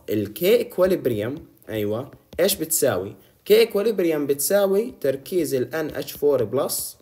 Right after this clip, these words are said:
صح؟ يعني تركيز النواتج، قوة واحد طبعًا، هاي المعادلة موزونة طبعًا جاهزة، ضرب تركيز ال او اتش ماينس،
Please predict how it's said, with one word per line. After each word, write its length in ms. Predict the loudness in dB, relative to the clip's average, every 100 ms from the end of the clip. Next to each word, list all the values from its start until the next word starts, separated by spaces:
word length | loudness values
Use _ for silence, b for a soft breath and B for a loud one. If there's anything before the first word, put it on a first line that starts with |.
| -12
صح؟ 440 | -6 -6 -8 -16 B B -16
يعني 140 | -14 -10
تركيز 360 | -8 -4 -4
النواتج، 540 | -2 0 0 -2 -6 -8
قوة 300 | -2 2 4
واحد 420 | 2 0 -6 -8
طبعًا، 360 | -6 -4 -8 -8
هاي 100 | -8
المعادلة 420 | -6 -4 -2 -2
موزونة 440 | -2 -4 -4 -6
طبعًا 300 | -8 -10 -10 -6
جاهزة، 360 | -6 -4 -6 -8 B B B
ضرب 300 | 2 2 0 -8 -20 _ 0
تركيز 460 | 0 0 -4 -2
ال 120 | -2
او 200 | 0 0
اتش 200 | 0 -6
ماينس، 600 | -4 -2 -2 -4 -8 -10